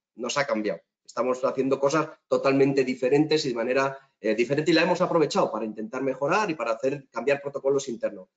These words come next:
Únicamente os pongo esta reflexión interna para que os sirva de ejemplo y que se pueden hacer cosas diferentes y saquemos lo máximo,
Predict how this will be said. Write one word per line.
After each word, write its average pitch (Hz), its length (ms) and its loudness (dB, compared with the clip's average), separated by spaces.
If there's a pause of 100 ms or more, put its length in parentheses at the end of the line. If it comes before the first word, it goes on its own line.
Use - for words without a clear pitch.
(160)
Únicamente 135 480 4
os 127 80 4
pongo 143 220 2
esta 143 120 0
reflexión 139 380 0
interna 147 460 0
para 120 200 0
que 113 60 -8
os 110 100 -4
sirva 120 220 -6
de 120 80 -2
ejemplo 131 600 -2 (100)
y - 80 -18
que 117 80 -10
se 117 160 -2
pueden 156 260 4
hacer 135 240 0
cosas 131 260 -2
diferentes 156 680 -2
y - 80 -12
saquemos 123 380 2
lo 123 120 4
máximo, 131 600 0